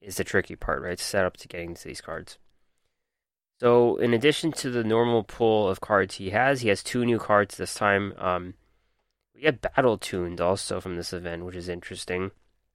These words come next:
given that Akiza's deck is gonna get nerfed. Um, T G Tank Grub, T G Power Gladiator, those are all cards that are related to this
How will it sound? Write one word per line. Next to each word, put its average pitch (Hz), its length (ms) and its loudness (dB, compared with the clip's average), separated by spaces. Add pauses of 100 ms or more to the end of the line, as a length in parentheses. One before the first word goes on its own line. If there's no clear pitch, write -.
(800)
given 127 240 2
that 92 160 4
Akiza's 101 480 0
deck 90 220 -4
is 92 100 -8
gonna 90 220 -6
get 85 160 -10
nerfed. - 400 -4 (760)
Um, 92 280 -6
T 123 220 -4
G 117 180 -2
Tank 104 280 0
Grub, 123 420 4 (760)
T 113 200 -2
G 107 220 -2
Power 113 340 8
Gladiator, 110 800 2 (640)
those - 140 -16
are 110 80 6
all 98 100 6
cards 95 460 2
that 85 240 -8
are 87 180 -6
related 95 500 -2
to - 140 -16
this - 160 -12